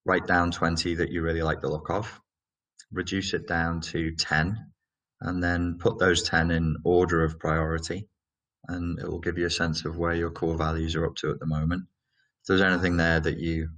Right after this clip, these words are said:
wanted to change, then you could just be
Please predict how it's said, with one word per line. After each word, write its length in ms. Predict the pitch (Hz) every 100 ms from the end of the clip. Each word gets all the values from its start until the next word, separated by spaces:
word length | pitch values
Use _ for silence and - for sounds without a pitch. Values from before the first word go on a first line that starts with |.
| - _ _ _ -
wanted 420 | 82 80 80 78
to 260 | - 78
change, 680 | 80 - 95 80 92 143 139 -
then 220 | 78 80
you 80 | 78
could 100 | -
just 160 | - -
be 260 | 78 80